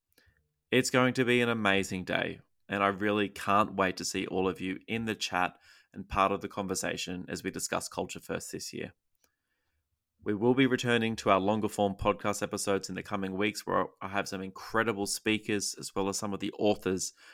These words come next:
from the Culture First events this year, as well as some new customers being featured after we just wrapped up our three-part series with Wilson Sporting Goods. So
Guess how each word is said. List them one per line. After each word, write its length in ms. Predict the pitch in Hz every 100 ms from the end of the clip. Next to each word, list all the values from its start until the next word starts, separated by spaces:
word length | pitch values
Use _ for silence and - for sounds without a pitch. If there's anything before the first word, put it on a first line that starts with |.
| _ -
from 160 | 104
the 80 | 98
Culture 300 | - 98 -
First 280 | - 95 -
events 280 | 87 101 -
this 240 | 95 -
year, 280 | 98 95 90
as 140 | 98 -
well 160 | 95
as 100 | 92
some 160 | - 90
new 160 | 92 98
customers 500 | 98 92 92 90 82
being 240 | 95 92
featured 520 | - - - 90 92 _ - _
after 220 | - 95 90
we 100 | 92
just 260 | 104 -
wrapped 240 | 92 90 92
up 180 | 92 -
our 160 | 90
three-part 500 | - - 98 95 92
series 380 | - 90 92 -
with 120 | -
Wilson 300 | - 87 -
Sporting 440 | - - 87 85 85
Goods. 360 | - - - - _ _ _ _ _ _ _
So 340 | - 110 107